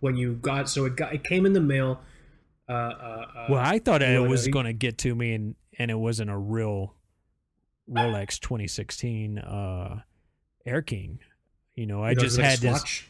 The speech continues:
Speaker 2: I had this thought in my mind, like, you know, maybe it was a fake watch. And,
Speaker 1: Hmm.
Speaker 2: and, uh, because there's some guys out there that post a lot of fake watches and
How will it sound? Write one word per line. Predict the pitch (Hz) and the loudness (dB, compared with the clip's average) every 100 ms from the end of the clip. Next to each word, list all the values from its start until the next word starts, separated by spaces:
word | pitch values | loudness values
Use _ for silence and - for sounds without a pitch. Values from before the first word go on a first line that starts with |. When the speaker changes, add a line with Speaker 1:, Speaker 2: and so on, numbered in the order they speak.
| - | -2
Speaker 2:
I | |
had | 120 135 | 0 2
this | 117 - | 0 -2
thought | - 123 135 | 0 0 0
in | |
my | 117 | -2
mind, | 113 117 107 110 107 | -2 -2 -2 -2 -4
like, | 104 - | -6 -4
you | 113 | -4
know, | 104 98 101 - _ 120 | -2 -4 -6 -10 _ -8
maybe | 120 | -4
it | 123 | -4
was | 117 | -4
a | 113 | -6
fake | - 107 113 | -4 -6 -6
watch. | 135 131 - - - _ _ _ _ _ _ _ _ - | -6 -6 -10 -12 -12 _ _ _ _ _ _ _ _ -8
And, | 131 131 131 120 | 0 4 4 2
Speaker 1:
Hmm. | 110 | -2
Speaker 2:
and, | 107 104 | -4 -4
uh, | 107 107 101 | -4 -4 -4
because | 107 - 107 | -6 -6 -4
there's | 110 123 | -4 -4
some | 156 | -2
guys | 147 147 156 | 0 0 0
out | 131 113 | -2 -2
there | 110 107 | -2 -2
that | 107 104 | -4 -6
post | - 127 120 - | -4 -2 -2 -4
a | 110 | -4
lot | 101 | -4
of | 101 | -6
fake | - 104 - | -6 -8 -6
watches | 151 170 - 110 107 - 107 | -6 -4 -4 -6 -6 -10 -12
and | 117 104 104 | -10 -8 -8